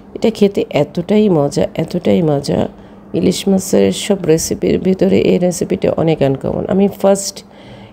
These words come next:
এই রেসিপিটা বানিয়েছি এবং খেয়েছি। আপনারা অবশ্যই ট্রাই করে দেখবেন ইলিশ মাছের রে-, কলা পাতায় রেসিপিটা খেতে কেমন লাগে। ভালো লাগলে অবশ্যই একটি লাইক, কমেন্ট, সাবস্ক্রাইব করতে ভুলবেন না।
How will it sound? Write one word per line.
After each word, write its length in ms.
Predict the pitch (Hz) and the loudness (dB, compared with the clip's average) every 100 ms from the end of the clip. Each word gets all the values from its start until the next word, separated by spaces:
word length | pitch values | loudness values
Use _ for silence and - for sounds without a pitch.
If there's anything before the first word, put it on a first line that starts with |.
| - | -2
এই 260 | 165 160 | 2 4
রেসিপিটা 500 | 160 165 - - - | 2 0 -4 -4 -2
বানিয়েছি 720 | 151 160 160 170 165 - 190 - | 0 0 0 0 -2 -2 -2 0
এবং 320 | - 147 151 147 | -2 0 -2 -2
খেয়েছি। 540 | 156 147 131 - - - - - - - - - - | 0 2 0 -4 -8 -8 -16 -20 -20 -18 -18 -20 -10
আপনারা 400 | - 147 170 170 | -6 -2 0 2
অবশ্যই 460 | 165 156 165 - 170 | 2 2 0 0 -2
ট্রাই 260 | 165 156 151 | 0 0 0
করে 240 | 156 151 | 0 2
দেখবেন 480 | 151 147 - - - - - | 2 0 -2 -4 -4 -8 -12
ইলিশ 320 | - 143 - 151 | -2 -2 -2 -6
মাছের 320 | 147 - 185 | -6 -2 0
রে-, 180 | 180 151 - - | 2 2 -2 -8
কলা 200 | - 143 | -2 0
পাতায় 320 | 151 147 147 147 | 0 -2 0 0
রেসিপিটা 520 | 147 - - 170 - | 0 -2 -4 -4 -4
খেতে 240 | - 156 143 | -2 -2 0
কেমন 340 | - - - 120 | 0 -2 -2 -4
লাগে। 300 | 113 - - - - - - - - - | -4 -6 -12 -16 -20 -20 -20 -20 -20 -2
ভালো 260 | 151 165 | 2 4
লাগলে 460 | 165 156 151 170 - | 4 2 0 0 0
অবশ্যই 480 | - 143 160 - 196 | 0 2 0 0 0
একটি 440 | 196 185 143 156 | 2 0 0 0
লাইক, 240 | 131 127 - | 2 0 -2
কমেন্ট, 400 | - 143 165 185 | -2 0 0 -2
সাবস্ক্রাইব 580 | - - 139 147 - 151 - | -2 0 0 -2 -4 -6 -2
করতে 280 | 147 - 147 | -4 0 0
ভুলবেন 400 | 147 131 - - | 0 0 -2 -2
না। 200 | - | -4